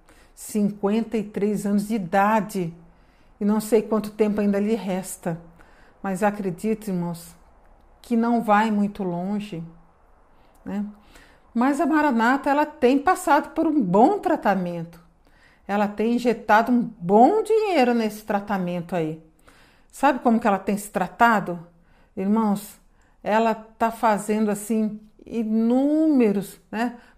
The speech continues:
propagandas na televisão, né, propagandas de jornais, em revista, injetando ali muito dinheiro.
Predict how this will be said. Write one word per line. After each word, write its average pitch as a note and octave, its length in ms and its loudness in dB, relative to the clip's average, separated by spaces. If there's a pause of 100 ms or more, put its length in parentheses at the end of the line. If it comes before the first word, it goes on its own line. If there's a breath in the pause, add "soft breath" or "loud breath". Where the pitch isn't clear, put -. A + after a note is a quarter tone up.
propagandas G#3+ 1200 0
na G3 100 -4
televisão, F#3 880 -8 (540 soft breath)
né, G3+ 280 -2
propagandas G#3 760 0
de G#3 120 -4
jornais, F3+ 920 -6 (380)
em G#3 120 -4
revista, G3 960 -4 (320 soft breath)
injetando G#3+ 600 0
ali G#3 140 0
muito G#3 500 2
dinheiro. F#3 760 -4